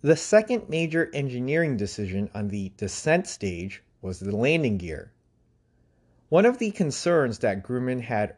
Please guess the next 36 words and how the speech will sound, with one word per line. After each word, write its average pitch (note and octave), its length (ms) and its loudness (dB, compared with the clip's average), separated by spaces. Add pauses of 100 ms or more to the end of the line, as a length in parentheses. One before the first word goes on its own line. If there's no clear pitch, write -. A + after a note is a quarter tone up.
early D3+ 440 4
in G#2+ 200 -4
the G2+ 180 -4
design G2 480 -4
process G2 560 -4
for G#2+ 140 -2
the F#2+ 240 -4
entire C#3 640 2
lunar F#2+ 320 -4
excursion F#2+ 540 -6
module F#2 480 -4 (600)
was C3 220 4
the A#2+ 220 0
possibility B2+ 1040 2
that A2+ 240 -4
the G2+ 260 -6
rocket C3 500 2
engine A2 460 -4
in A2 140 -6
the G2+ 180 -8
ascent E3+ 440 0
stage F2+ 520 -6 (400)
could - 160 -4
cause A#2 320 4
the G#2 240 -4 (100)
descent D3 520 -2
stage G2 440 -4
to G2 200 -4
tip - 340 -6
over A#2+ 540 4 (420)
during E3 360 4
liftoff D#3+ 480 0
from B2+ 140 -8
the D3 140 -2
lunar F2 320 -8
surface. D#3+ 640 0